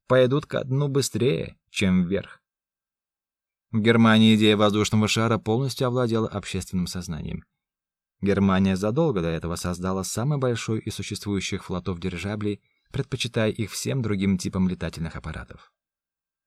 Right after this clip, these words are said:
Сообщалось, что кайзер придерживался мнения, что в случае наихудшего наилучшим способом решения чрезвычайной ситуации было бы увеличение количества дирижаблей и увеличение их вместимости.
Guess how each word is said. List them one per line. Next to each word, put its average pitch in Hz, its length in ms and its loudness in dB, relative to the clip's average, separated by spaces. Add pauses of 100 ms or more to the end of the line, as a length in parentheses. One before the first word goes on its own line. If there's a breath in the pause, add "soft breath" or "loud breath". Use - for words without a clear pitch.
(140)
Сообщалось, 113 720 -6 (260)
что - 220 0
кайзер 151 440 2
придерживался 139 720 0
мнения, 123 540 2
что 117 200 -4
в 101 60 -6
случае 117 440 2
наихудшего 110 680 2
наилучшим 107 760 2
способом 90 640 0
решения 87 600 -2 (200)
чрезвычайной 95 540 -2
ситуации 147 480 -2
было 156 260 0
бы 143 140 -2
увеличение 120 680 2
количества 98 440 -2
дирижаблей 101 760 0
и 147 120 2
увеличение 98 680 2
их 101 260 -4
вместимости. - 840 -4